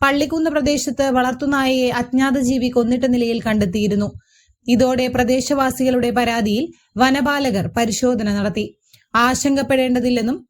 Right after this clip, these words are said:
പുലിയുടെ കാൽപ്പാടുകളുമായി ബന്ധമില്ലെന്നുമാണ് വനപാലകർ പറയുന്നത്. നിലവിൽ കാട്ടുനായയുടെ കാൽപ്പാടുകൾക്ക്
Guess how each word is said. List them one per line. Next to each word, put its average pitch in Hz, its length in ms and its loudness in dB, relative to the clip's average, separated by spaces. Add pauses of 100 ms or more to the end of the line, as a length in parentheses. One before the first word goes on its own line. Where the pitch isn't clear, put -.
പുലിയുടെ 285 380 2
കാൽപ്പാടുകളുമായി 269 840 0
ബന്ധമില്ലെന്നുമാണ് 247 840 0
വനപാലകർ 208 560 0
പറയുന്നത്. 202 580 0 (520)
നിലവിൽ 285 360 2
കാട്ടുനായയുടെ 294 1000 0
കാൽപ്പാടുകൾക്ക് 254 840 0